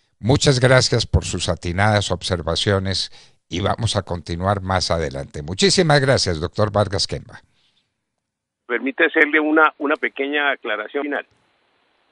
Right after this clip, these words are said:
Speaker 1: <clears throat> Sí, señor.
Speaker 2: Gracias. Es que, mire, ayer en la exposición, eh, del, del cura de Rux, que se fue los falsos positivos, el punto principal de él, pues ya vimos que, mm,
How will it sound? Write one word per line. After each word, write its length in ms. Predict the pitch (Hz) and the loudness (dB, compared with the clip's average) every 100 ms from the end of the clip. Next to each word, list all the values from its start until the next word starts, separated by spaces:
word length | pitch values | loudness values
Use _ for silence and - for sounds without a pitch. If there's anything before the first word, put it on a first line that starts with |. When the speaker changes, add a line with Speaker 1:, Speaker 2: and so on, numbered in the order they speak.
| _ _ _ _ _ | _ _ _ _ _
Speaker 1:
<clears throat> 400 | - - - - | -4 -4 -6 -14
Sí, 180 | - 127 | 0 2
señor. 340 | 127 127 92 - - _ _ _ _ _ _ _ _ _ _ - | 4 4 2 -2 -12 _ _ _ _ _ _ _ _ _ _ -10
Speaker 2:
Gracias. 420 | 123 120 98 - | -2 -2 -2 -10
Es 140 | - - | -10 -6
que, 120 | 175 | -2
mire, 260 | 180 151 110 | 0 4 4
ayer 260 | 101 120 147 | 4 2 0
en 80 | |
la 60 | 175 | 0
exposición, 800 | 135 110 101 98 - 104 123 143 | -2 -6 -8 -10 -6 -4 -4 -8
eh, 300 | - 107 92 | -6 -6 -6
del, 200 | 78 92 - - | -2 -2 -4 -18
del 280 | - 104 90 | -6 -4 -4
cura 280 | - 104 127 | -4 0 0
de 100 | 104 | 0
Rux, 240 | 82 98 - - | -2 -6 -6 -2
que 260 | 117 92 - | 0 -2 -4
se 160 | - 82 | -2 -2
fue 260 | - 95 101 | 2 2 4
los 160 | 123 | 4
falsos 320 | 110 113 123 | 4 4 2
positivos, 600 | - 95 90 - 107 113 - | -8 -10 -10 -12 -10 -8 -10
el 80 | - | -12
punto 320 | 110 - 107 | -12 -8 -8
principal 640 | 92 85 - - 110 92 | -8 -10 -12 2 4 4
de 100 | 87 | 0
él, 120 | 95 _ _ - - - - - _ | -6 _ _ -20 -20 -20 -20 -20 _
pues 200 | 95 92 | -4 4
ya 120 | 101 | 6
vimos 320 | 110 151 180 208 | 8 8 6 4
que, 160 | 120 - | 0 -4
mm, 100 | - | -10